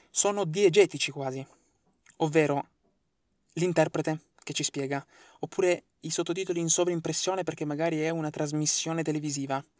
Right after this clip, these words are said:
l'interprete simultaneo. È fantastico. Io lo trovo fantastico l'idea di introdurre la traduzione simultanea o in qualche modo permetterci di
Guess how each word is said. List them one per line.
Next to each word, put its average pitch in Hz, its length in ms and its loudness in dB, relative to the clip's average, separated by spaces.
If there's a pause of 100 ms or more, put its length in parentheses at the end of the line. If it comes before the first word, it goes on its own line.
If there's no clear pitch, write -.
(260)
l'interprete 180 720 2
simultaneo. 147 800 -4 (1400)
È 160 80 -6
fantastico. 147 640 -8 (520)
Io 170 140 0
lo 165 60 0
trovo 147 180 -2
fantastico 156 720 -2
l'idea 151 280 -4
di 151 240 -6 (540)
introdurre 180 1040 -4 (560)
la 165 180 2
traduzione 175 760 0
simultanea 165 640 -2
o 156 140 0
in 170 120 -2
qualche 175 300 0
modo 196 280 -2
permetterci 160 600 -4
di 147 400 -4